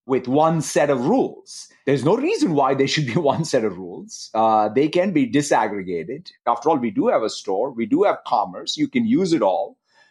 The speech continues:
Uh, or you can bring your own. So that's sort of how I think it's practical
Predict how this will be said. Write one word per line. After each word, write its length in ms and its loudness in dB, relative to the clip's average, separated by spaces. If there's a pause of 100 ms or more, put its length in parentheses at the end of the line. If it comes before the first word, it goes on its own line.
(120)
Uh, 200 2
or 440 0
you 140 0
can 160 0
bring 220 0
your 180 0
own. 300 -2
So 480 0
that's 300 -2
sort 140 2
of 140 0
how 260 2
I 140 2
think 240 -4
it's 120 -6
practical 840 -4